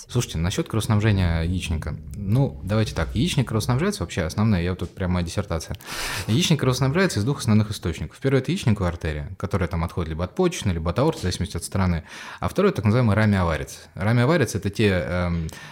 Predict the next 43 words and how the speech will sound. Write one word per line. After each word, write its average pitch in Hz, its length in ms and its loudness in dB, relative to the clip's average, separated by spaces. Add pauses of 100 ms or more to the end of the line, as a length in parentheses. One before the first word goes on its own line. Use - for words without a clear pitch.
(140)
скажем 104 240 2
так, 101 140 0
анастомозы 123 560 4
между 92 200 2
маточной 107 440 2
артерией, 151 340 2
собственно 92 320 -2
говоря, 127 220 2
вот 101 120 -2
и 92 40 -4
яичниковой, 85 560 -4
да, - 100 -4
то - 80 -6
есть - 100 -4
вот - 120 -4
они 143 100 2
там 120 160 0
проходят 170 400 0
и - 60 -8
питают, - 520 2 (360)
опять-таки, - 580 -2
далеко 104 560 2
не 98 120 8
у 87 60 6
всех - 440 -2 (120)
активно, 139 580 6
и 98 180 -2
д-, 90 140 -4
п-, 87 160 -8
поэтому 95 280 0
не 95 80 4
у 98 40 2
всех 95 260 -2
есть - 220 -8
там 80 140 -4
после, 87 280 -6
после 85 340 -6
гистерэктомический, 90 680 0
например, 80 180 -2
синдром, 107 220 2
когда 90 120 0
матку 85 280 0
удалили, 101 360 0